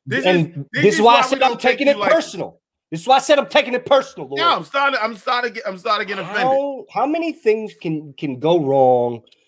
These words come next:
Speaker 2: that, that just happen to be on the magical podcast nights? "Uh, I gotta work. Uh, I got car issues. Uh, my dog threw up
Speaker 1: Yo,
Speaker 2: on
Speaker 1: I
Speaker 2: the
Speaker 1: feel like, I
Speaker 2: mattress."
Speaker 1: feel like,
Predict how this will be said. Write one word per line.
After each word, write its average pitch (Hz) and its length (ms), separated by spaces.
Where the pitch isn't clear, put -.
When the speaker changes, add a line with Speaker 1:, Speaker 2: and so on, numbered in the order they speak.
Speaker 2:
that, 135 320
that 143 160
just 202 200
happen 214 420
to 202 100
be 208 320
on 196 160
the 175 80
magical 175 520
podcast 170 680
nights? 110 340
"Uh, 233 440
I 202 120
gotta 208 260
work. 214 460
Uh, 226 520
I 196 60
got 202 260
car 220 360
issues. 185 380
Uh, 240 320
my 214 140
dog 220 360
threw 220 200
up 214 140
Speaker 1:
Yo, 220 140
Speaker 2:
on - 20
Speaker 1:
I 254 140
Speaker 2:
the 214 60
Speaker 1:
feel 220 100
like, - 20
I 214 120
Speaker 2:
mattress." 180 300
Speaker 1:
feel 277 120
like, 277 180